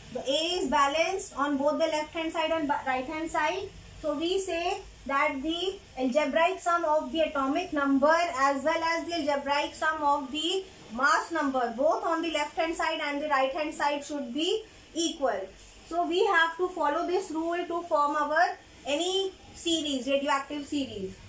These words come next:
And we have studied that a particular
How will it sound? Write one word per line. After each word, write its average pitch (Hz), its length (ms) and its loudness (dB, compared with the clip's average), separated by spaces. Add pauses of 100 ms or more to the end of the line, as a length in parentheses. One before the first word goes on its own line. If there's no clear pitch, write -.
(320)
And 311 320 0 (320)
we 285 120 -2
have 311 200 2
studied 349 480 0 (240)
that 311 380 2 (320)
a 262 80 0
particular 359 720 0